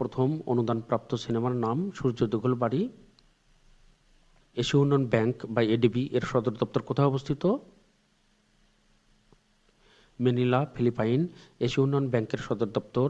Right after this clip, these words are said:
ম্যানিলা, ফিলিপাইনে অবস্থিত। বিশ্বের মোট বনভূমির প্রায় বিশ শতাংশই কোন দেশে অবস্থিত? রাশিয়া।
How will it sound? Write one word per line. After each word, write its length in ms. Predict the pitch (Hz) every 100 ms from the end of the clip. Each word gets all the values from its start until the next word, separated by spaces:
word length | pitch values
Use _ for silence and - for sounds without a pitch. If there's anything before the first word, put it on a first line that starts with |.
| 147
ম্যানিলা, 280 | 120 113 110 117
ফিলিপাইনে 380 | 117 113 117 120 117
অবস্থিত। 340 | 117 - 131 170 247 - _ _ _ _ _ _ _ _ _ _ _ _
বিশ্বের 440 | 117 113 - - 131 120
মোট 140 | 120 - 110
বনভূমির 460 | 120 117 113 123 -
প্রায় 240 | 131 127 175 202 107
বিশ 120 | 117 -
শতাংশই 440 | 127 131 131 147 143
কোন 100 | 127 120
দেশে 140 | 113 131
অবস্থিত? 320 | 123 - 131 160 220 - - _ _ _ _ _ _ _ _ _ _ _ _ _ _ _ _ _ _ _ _ _ - - _ -
রাশিয়া। 380 | 120 - 117 127